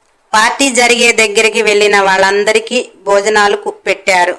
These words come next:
అందరూ భోజనాలు చేశాక అవని భువిజకి దూరం నుంచే దేవుని చూపించింది. భువిజ దేవుని చూసి, "ఎంత అందంగా ఉన్నాడు" అని అనుకోకుండా ఉండలేకపోయింది. అందరూ కలిసి సెల్ఫీలు తీసుకొని ఫస్ట్ ఇయర్ బ్యాచ్ అందరూ వెళ్ళిపోయారు.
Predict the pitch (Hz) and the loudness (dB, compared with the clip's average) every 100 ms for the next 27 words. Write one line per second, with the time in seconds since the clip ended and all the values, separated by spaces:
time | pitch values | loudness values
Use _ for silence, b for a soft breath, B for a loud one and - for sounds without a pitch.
0 | - 196 214 233 247 208 208 214 214 208 | -4 -2 2 2 2 0 0 2 2 0
1 | 208 196 - 214 208 262 - 196 208 226 | 0 0 0 -2 0 0 0 0 0 0
2 | 196 202 202 208 214 220 208 214 233 233 | -2 0 0 -2 -2 -2 0 0 0 0
3 | 214 202 - 226 202 202 202 208 208 196 | -2 -2 -4 0 0 2 0 -2 -4 -6
4 | 202 185 - 180 175 170 _ b b b | -8 -10 -8 -8 -8 -10 _ b b b
5 | b b b - 226 233 254 247 226 226 | b b b -6 -4 0 0 2 2 2
6 | 240 240 233 220 254 269 - 208 214 220 | 0 -2 -2 0 -2 -4 -2 -2 0 0
7 | 208 220 226 240 240 220 214 214 214 233 | 2 0 2 2 2 2 2 2 2 0
8 | 240 220 240 202 208 220 214 220 214 226 | 0 0 0 0 0 -2 0 0 2 2
9 | 240 202 208 220 214 214 226 202 190 185 | 2 0 2 2 2 0 -2 -2 -4 -4
10 | 185 175 b b b - 190 202 220 240 | -6 -10 b b b -10 -8 -2 0 0
11 | 226 208 196 - 196 - 202 202 247 233 | 0 0 0 -2 -4 -2 0 -2 -2 -2
12 | 233 226 202 - - 202 - 202 202 - | -2 -2 -2 -2 -4 -6 -4 -4 -2 -2
13 | 226 220 196 196 190 190 202 190 196 220 | -2 -2 0 0 -2 -2 -4 -2 0 0
14 | 220 190 185 180 180 175 175 | 0 -2 -4 -4 -2 0 -2